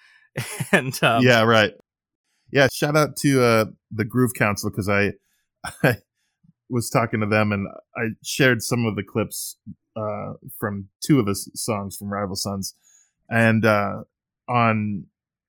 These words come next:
Speaker 2: Twitter, you can only do, like, a mi-, a, a minute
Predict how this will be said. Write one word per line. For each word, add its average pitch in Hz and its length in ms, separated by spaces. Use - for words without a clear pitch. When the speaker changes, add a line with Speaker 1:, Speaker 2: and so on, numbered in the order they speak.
Speaker 2:
Twitter, 127 280
you 107 180
can 117 120
only 107 400
do, 113 240
like, 98 280
a 101 80
mi-, 110 240
a, 110 140
a 107 60
minute 113 300